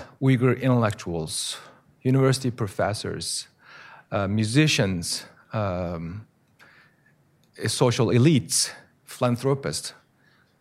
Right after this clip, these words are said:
How would you justify locking up individuals like that, uh, to achieve your so-called security,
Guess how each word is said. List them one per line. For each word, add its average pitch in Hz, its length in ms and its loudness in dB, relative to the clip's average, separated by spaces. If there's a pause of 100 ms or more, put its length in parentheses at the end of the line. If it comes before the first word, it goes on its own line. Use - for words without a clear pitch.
(260)
How - 180 2
would 170 220 4
you 147 100 4
justify 117 960 2 (300)
locking 127 420 4
up 113 240 -2
individuals 117 720 -2
like 107 280 -4
that, 117 400 0 (720)
uh, 85 240 0 (500)
to - 160 0
achieve 127 320 2
your 113 160 2
so-called 113 480 0
security, 98 720 -2